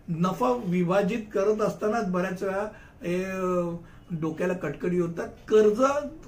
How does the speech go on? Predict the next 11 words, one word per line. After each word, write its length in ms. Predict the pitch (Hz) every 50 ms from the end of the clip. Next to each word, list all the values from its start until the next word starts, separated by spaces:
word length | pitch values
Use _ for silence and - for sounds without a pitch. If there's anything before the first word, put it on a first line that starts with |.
| - - -
एकमेकांकडे 760 | 214 202 202 233 233 214 220 214 214 214 208 214 214 208 -
सरकवताना 640 | - 202 180 185 180 214 208 214 208 202 240 277 302 302 - - - - - - - - - - -
कटकडी 400 | 170 165 170 - 180 180 180 180
होतात. 300 | 160 151 156 165 165 170 - - - - - - - -
मात्र 260 | 302 285 - - - 359 - - -
एक 200 | 254 220 320 311 285
गोष्ट 260 | 240 185 - - -
नक्की, 400 | - 175 151 - - - - - - - - - - - - - - - - - - - - - - - - - - - - - -
पूर्वीच्या 480 | 175 156 170 180 196 190 180 - 190
काळी 360 | - - 175 180 185 196 214 - - - - - - -
भागीदार 560 | - - - 127 123 151 165 175 170 175 175